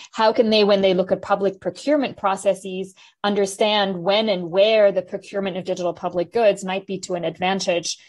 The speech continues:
from a technology perspective, from a scaling perspective,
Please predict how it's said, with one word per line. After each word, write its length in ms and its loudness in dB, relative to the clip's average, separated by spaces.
from 160 2
a 60 -2
technology 560 0
perspective, 640 -2
from 140 -10
a 40 -10
scaling 520 -2
perspective, 840 -6